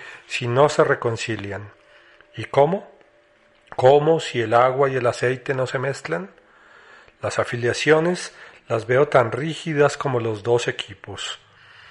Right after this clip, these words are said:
Parvati no se va a pasar al lado de los isidrianos, ni alguno de los cuatro del lado de los atlantes.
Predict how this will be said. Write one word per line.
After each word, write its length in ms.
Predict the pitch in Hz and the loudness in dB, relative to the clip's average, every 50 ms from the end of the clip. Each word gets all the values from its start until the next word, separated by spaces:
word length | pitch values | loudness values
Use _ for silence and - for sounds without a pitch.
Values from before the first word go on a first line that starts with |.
| - - _ _ - | -18 -18 _ _ -2
Parvati 580 | 120 117 117 113 120 127 131 127 - 147 139 | 0 2 4 6 6 4 4 2 -2 -6 -2
no 120 | 131 127 120 | -2 -2 -2
se 140 | - - | 0 0
va 220 | 127 120 120 123 123 | 2 4 6 8 8
a 80 | 123 | 6
pasar 320 | - 123 117 - 123 113 117 | 6 2 0 2 2 2 4
al 160 | 120 120 120 | 2 4 6
lado 340 | 123 123 123 123 123 123 120 | 6 6 6 6 6 4 2
de 60 | 117 | 0
los 260 | 110 110 107 - - | -2 -6 -8 -8 -10
isidrianos, 960 | - 117 - - 120 110 113 117 120 139 147 147 147 147 151 151 - - - - - - - - - - - - - | -12 -10 -10 -10 -8 -8 -6 -4 2 4 4 4 4 0 -4 -8 -10 -16 -18 -20 -20 -20 -20 -18 -18 -20 -14 -6 0
ni 140 | 131 131 | 2 4
alguno 380 | 127 123 123 117 139 151 175 175 | 4 4 4 4 2 4 6 4
de 60 | 170 | 4
los 220 | 156 135 120 - - | 4 2 0 0 0
cuatro 500 | - 139 143 143 147 147 - - 151 143 | 2 6 6 6 6 6 2 2 2 2
del 180 | 131 117 110 | 2 2 2
lado 300 | 110 120 123 127 131 131 | 4 6 6 6 6 4
de 80 | 131 127 | 4 2
los 220 | 127 127 120 - | -2 -4 -4 -4
atlantes. 720 | 127 - - 113 107 104 101 95 - - 117 - - - | -6 -6 -2 -4 -4 -4 -4 -8 -14 -16 -16 -16 -18 -20